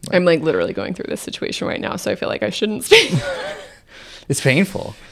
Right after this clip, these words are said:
Speaker 2: It is painful when you, you pour your heart and soul into a design and then a,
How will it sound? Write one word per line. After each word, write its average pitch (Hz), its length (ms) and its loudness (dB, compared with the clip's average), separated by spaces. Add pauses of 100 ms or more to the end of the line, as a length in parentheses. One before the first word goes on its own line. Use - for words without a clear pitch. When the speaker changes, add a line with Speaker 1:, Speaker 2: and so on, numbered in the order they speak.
Speaker 2:
It 285 140 4
is 339 220 0
painful 269 580 0
when 208 140 0
you, 220 240 -4
you 208 240 -4
pour 220 280 2
your 208 160 4
heart 202 200 4
and 196 140 -10
soul 185 260 4
into 180 220 2
a 175 80 6
design 165 720 0 (100)
and 175 180 0
then 170 140 2
a, 165 240 2